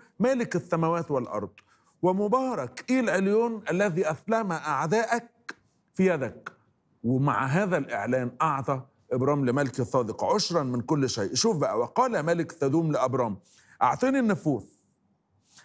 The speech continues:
وأما الأملاك فخذها لنفسك". ما أنت كنت بتخطط يا إبرام لأنك تاخد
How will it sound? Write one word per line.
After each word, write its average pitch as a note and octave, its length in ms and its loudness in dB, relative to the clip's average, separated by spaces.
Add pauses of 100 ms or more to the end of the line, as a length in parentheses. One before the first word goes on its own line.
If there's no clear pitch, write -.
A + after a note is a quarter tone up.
(160)
وأما B3 380 2
الأملاك F3+ 520 -2 (140)
فخذها C#3+ 400 0
لنفسك". C3 540 -4
ما G#2 80 -8
أنت A#2 120 -8
كنت D3 240 -6
بتخطط C#3+ 520 -4
يا G#2+ 120 -4
إبرام B2+ 420 -2 (300)
لأنك B2 320 -2
تاخد E3 480 -2